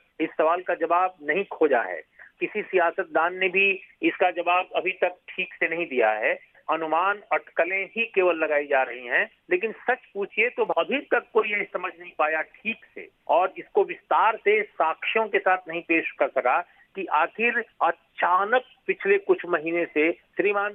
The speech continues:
नीतीश कुमार जी का हृदयांतरण जो हुआ है उसकी असल वजह क्या है। सिर्फ एफआईआर तो नहीं हो सकती है कि उनके उप मुख्यमंत्री पर एक एफआईआर था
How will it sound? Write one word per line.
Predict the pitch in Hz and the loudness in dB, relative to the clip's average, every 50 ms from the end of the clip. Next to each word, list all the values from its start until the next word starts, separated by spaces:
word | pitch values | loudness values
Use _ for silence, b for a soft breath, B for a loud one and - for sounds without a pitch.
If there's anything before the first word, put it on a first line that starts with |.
| 196 - - | -10 -14 -14
नीतीश | 165 165 - 226 233 - - - | -14 -12 -10 -10 -10 -10 -10 -10
कुमार | - 160 165 165 160 | -2 0 2 0 0
जी | 151 160 156 | -2 -4 -2
का | 175 175 | 0 0
हृदयांतरण | 160 131 - 143 147 147 147 151 151 151 156 160 156 - 202 214 220 214 | 0 0 -2 -4 -4 -2 0 0 0 0 0 -2 0 0 0 2 0 -4
जो | 202 180 160 131 131 | -4 -6 -8 -8 -4
हुआ | 143 139 127 | -2 0 0
है | 113 117 123 147 - _ _ _ _ - | 0 0 -2 -2 -4 _ _ _ _ -12
उसकी | 359 - _ _ - 226 - - - - | -12 -12 _ _ -18 -18 -18 -14 -10 -10
असल | 160 - - 254 262 240 190 | -8 -2 2 2 2 2 0
वजह | 170 156 151 151 | -4 -2 -2 -4
क्या | 123 - - 123 110 95 90 85 | -6 -6 -2 0 0 0 0 -4
है। | 92 | -10
सिर्फ | 82 _ _ - 254 262 - - - - | -12 _ _ 2 2 2 2 -2 -4 -2
एफआईआर | 202 196 - - 170 170 180 214 233 254 | -2 -2 0 0 -2 -2 0 0 0 0
तो | 233 - 240 | -2 -4 -8
नहीं | 233 240 240 226 | -8 -8 -6 -4
हो | 214 208 | -4 -2
सकती | - 208 202 _ - 202 | -2 -4 -6 _ -2 0
है | 190 196 202 | 0 0 0
कि | 196 196 190 | 0 -2 -2
उनके | 185 185 - 196 | -2 -2 -4 -4
उप | 190 185 - - | -4 -4 -6 -8
मुख्यमंत्री | 175 175 _ - 180 180 175 - 185 180 | -10 -10 _ -10 -12 -12 -12 -12 -14 -12
पर | - - 170 175 | -8 -8 -8 -8
एक | 175 - - | -6 -4 -4
एफआईआर | 170 170 - 160 160 165 165 165 160 | -4 0 0 0 0 2 0 0 0
था | - - 160 165 | 0 -2 -2 -2